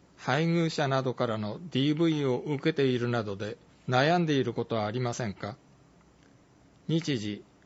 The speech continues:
八月十六日水曜、午後一時、二時、三時から、各回一時間。問い合わせ、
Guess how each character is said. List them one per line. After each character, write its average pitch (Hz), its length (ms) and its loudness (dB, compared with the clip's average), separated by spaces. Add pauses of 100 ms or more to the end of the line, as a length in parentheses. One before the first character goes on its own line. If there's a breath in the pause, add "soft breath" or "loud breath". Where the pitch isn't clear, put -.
(140)
八 131 320 0
月 156 320 0
十 147 280 0
六 139 280 -2
日 117 560 -4
水 127 360 0
曜、 107 380 -2 (760 soft breath)
午 156 180 4
後 135 300 0 (280)
一 131 340 0
時、 113 400 -6
二 143 220 0
時、 117 320 -4
三 156 360 0
時 107 120 -6
か 98 160 -8
ら、 95 160 -12 (420)
各 - 320 0
回 113 220 2
一 135 340 -6
時 127 120 -4
間。 92 340 -8 (1300)
問 143 200 4
い 147 80 2
合 143 60 6
わ 135 140 4
せ、 120 340 -2